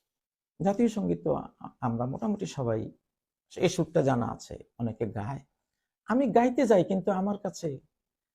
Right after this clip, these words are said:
কারণ স্রষ্টার যেখানে নাম নিশানাই নাই, উল্লেখে নাই, তার প্রেমটাকে ডাইভার্ট করে দেয়া হয়েছে বস্তুর দিকে। একটা চিরস্থায়ী, ইটারনাল,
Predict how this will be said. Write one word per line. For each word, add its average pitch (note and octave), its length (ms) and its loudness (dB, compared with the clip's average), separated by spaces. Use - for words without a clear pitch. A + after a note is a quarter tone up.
কারণ E3 160 0
স্রষ্টার C4+ 540 2
যেখানে A3 360 2
নাম G#3+ 280 4
নিশানাই G3+ 460 4
নাই, B2+ 160 2
উল্লেখে G#3+ 480 2
নাই, A2 180 -4
তার C4+ 180 6
প্রেমটাকে D4+ 540 4
ডাইভার্ট F3+ 440 6
করে A3 180 6
দেয়া F3+ 200 4
হয়েছে D#3 320 -4
বস্তুর E3 420 2
দিকে। - 200 -8
একটা D#3 220 2
চিরস্থায়ী, C#4 680 4
ইটারনাল, G3+ 520 6